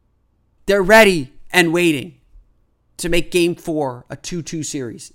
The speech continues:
if they have to. Maybe the players aren't quite sure what they're go-, what they're about to experience should the Magic make the playoffs. And that's gonna be part of the story for sure.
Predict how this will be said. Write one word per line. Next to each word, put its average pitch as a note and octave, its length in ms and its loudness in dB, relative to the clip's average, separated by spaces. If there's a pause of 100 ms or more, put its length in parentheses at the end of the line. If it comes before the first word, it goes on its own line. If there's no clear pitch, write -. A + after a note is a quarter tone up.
if C#3 140 -10
they B2+ 160 -4
have - 240 -2
to. D#3 200 -20 (4000)
Maybe G#3+ 220 0
the A3 100 -4
players G3 640 -4 (640)
aren't F#3+ 300 -2
quite - 540 -4 (220)
sure E3 720 -4
what E3 180 -6
they're F3+ 100 -4
go-, D#3+ 280 -6
what F3 180 -6
they're F#3 80 -4
about F3 280 -2
to E3+ 60 -10
experience D#3 640 -6
should F#3 200 -8
the E3+ 60 -8
Magic D3 320 -6
make B2 160 -10
the - 60 -18
playoffs. - 540 -12 (1200)
And C#3+ 80 -6
that's E3 120 -8
gonna A#3+ 120 -2
be A#3 60 -4
part A3 240 2
of A3 60 -2
the G3 60 -8
story F#3 320 -6
for - 140 -14
sure. - 260 -16